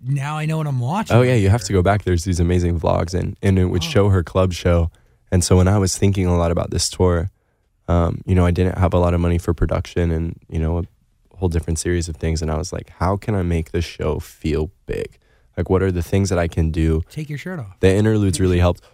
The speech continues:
Speaker 2: Well, no, no, no,
Speaker 1: <laughs>
Speaker 2: but
Speaker 1: Kidding.
Speaker 2: the, the taking of the shirt off is not, it, it's introing that song and, and, you know, by me, like,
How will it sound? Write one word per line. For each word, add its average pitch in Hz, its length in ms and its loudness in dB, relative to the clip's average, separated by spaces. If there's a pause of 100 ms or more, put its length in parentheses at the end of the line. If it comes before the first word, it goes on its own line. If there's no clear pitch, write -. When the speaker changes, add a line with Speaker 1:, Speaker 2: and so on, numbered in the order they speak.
Speaker 2:
Well, 151 200 6 (180)
no, 147 100 -2
no, - 80 2
no, 139 140 2
Speaker 1:
<laughs> - 80 4
Speaker 2:
but 131 120 2
Speaker 1:
Kidding. 139 240 -6
Speaker 2:
the, 131 100 2 (180)
the 127 160 6
taking 139 400 0
of 113 100 2
the 101 100 4
shirt 101 240 2
off 98 220 2
is 87 120 -2
not, 90 380 0 (460)
it, 92 240 0
it's 95 240 0
introing 98 540 4
that 87 180 0
song 87 420 2
and, 85 320 0
and, 87 360 0
you 90 100 0
know, 85 160 2
by 85 160 2
me, 85 200 2
like, 80 300 -2